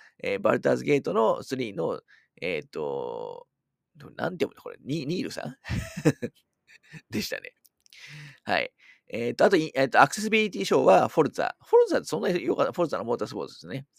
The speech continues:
えー、だったりしまして、あとベストオンゴーインゲーム。これも結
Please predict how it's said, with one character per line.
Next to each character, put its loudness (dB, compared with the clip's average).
え -6
ー、 -18
だ 0
っ -2
た -12
り -8
し -10
ま -4
し -12
て、 0
あ -2
と -12
ベ 4
ス -2
ト 4
オ 2
ン -4
ゴ 6
ー 2
イ -4
ン -6
ゲ 2
ー -2
ム。 -8
こ -4
れ 8
も 0
結 2